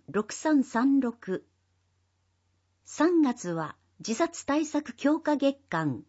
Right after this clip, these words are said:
自殺で亡くなる人は全国で年間二万一千八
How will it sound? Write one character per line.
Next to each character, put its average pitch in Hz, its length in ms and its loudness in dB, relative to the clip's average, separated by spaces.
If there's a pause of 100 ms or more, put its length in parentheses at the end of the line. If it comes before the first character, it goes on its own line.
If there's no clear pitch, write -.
(680)
自 226 120 0
殺 330 240 0
で 302 100 2
亡 294 160 6
く 294 120 0
な 285 140 4
る 269 120 0
人 262 260 -4
は 175 220 -2 (200)
全 302 260 6
国 208 320 -2
で 175 280 -4 (100)
年 269 260 4
間 233 420 -4 (160)
二 220 160 4
万 320 240 6
一 247 160 2
千 233 380 -2
八 208 180 -2